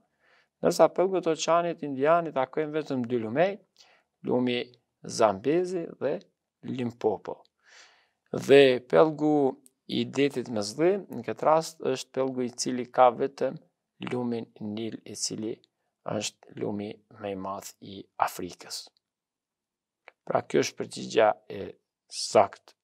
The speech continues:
e kësaj pyetje. Për të vazhduar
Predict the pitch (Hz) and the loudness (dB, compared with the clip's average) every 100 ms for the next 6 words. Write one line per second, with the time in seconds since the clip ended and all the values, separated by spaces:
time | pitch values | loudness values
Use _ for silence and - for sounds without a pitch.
0 | _ 127 110 - 95 - - - 180 185 | _ -10 -10 -6 -4 -4 -4 -2 -2 2
1 | 202 185 _ _ _ _ _ _ _ _ | 2 0 _ _ _ _ _ _ _ _
2 | - - - 117 110 117 120 127 131 123 | -16 -10 -6 -4 -4 -4 -2 2 10 10
3 | 123 | 10